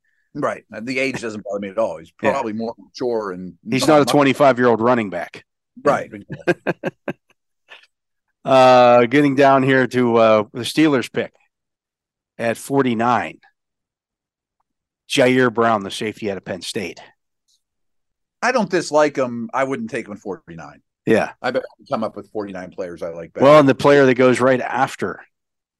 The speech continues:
Speaker 1: The next couple I would take over.
Speaker 2: Yeah, goes right after him. To, Tampa takes Mazie Smith.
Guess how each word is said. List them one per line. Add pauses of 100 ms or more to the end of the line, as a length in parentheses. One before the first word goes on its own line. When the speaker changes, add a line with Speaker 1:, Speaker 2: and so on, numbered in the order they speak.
(220)
Speaker 1:
The
next
couple
I
would
take
over.
Speaker 2:
Yeah, (240)
goes
right
after
him.
To,
Tampa
takes
Mazie
Smith.